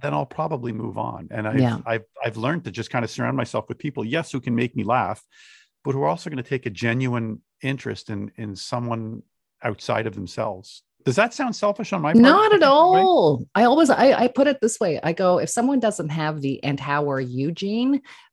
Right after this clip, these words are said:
Speaker 2: chances are we're not gonna be close." You know, it's the I, I, I, I, me, me, me, me, I, I, I, and never once do they stop to go, "And how are you <laughs> doing?"
Speaker 1: I know, and mean it, and, and, and sincerely mean it. What's that? Uh, I
Speaker 2: Mm.
Speaker 1: think it was a,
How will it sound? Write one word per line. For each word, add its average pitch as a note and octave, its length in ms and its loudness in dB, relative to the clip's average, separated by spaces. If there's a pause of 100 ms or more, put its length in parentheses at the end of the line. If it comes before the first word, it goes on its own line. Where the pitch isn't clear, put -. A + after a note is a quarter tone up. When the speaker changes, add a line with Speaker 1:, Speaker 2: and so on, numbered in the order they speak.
(280)
Speaker 2:
chances A3+ 460 -4
are F#3+ 280 0
we're D#3 200 -2
not E3 300 -4
gonna D3+ 180 -2
be C3 100 -4
close." - 640 -8
You C3 140 0
know, C3 480 0
it's B2 260 -6
the C3 160 -6
I, G#3+ 240 0
I, G3 220 -2
I, F3+ 480 -4
I, F3+ 40 -4
me, F3+ 220 -4
me, F3+ 160 -4
me, E3+ 180 -4
me, E3 220 -6
I, E3 220 -4 (220)
I, E3 260 -4
I, E3 160 -8
and D3+ 160 -2
never E3+ 260 -2
once E3+ 240 -4
do - 100 -10
they D#3+ 140 -2
stop D#3 300 -2
to D#3+ 80 -4
go, D#3 260 -2
"And A#3 140 -2
how D#4 160 -4
are D#4+ 60 -2
you C4 200 2
<laughs> A3 220 4
doing?" F#3 460 0 (180)
Speaker 1:
I A#2+ 80 2
know, C#3 240 4
and C3+ 160 0
mean F3+ 160 2
it, - 120 -4
and, D3+ 160 0
and, D3 320 -2
and D3 160 -4
sincerely C#3 520 -6
mean C3 200 -4
it. A2+ 120 -8
What's C#3+ 240 -4
that? C3+ 220 0 (140)
Uh, - 60 -16
I - 20 -10
Speaker 2:
Mm. A#2 200 -8
Speaker 1:
think B2+ 120 -8
it - 0 -
was A2+ 140 -8
a, G#2+ 60 -8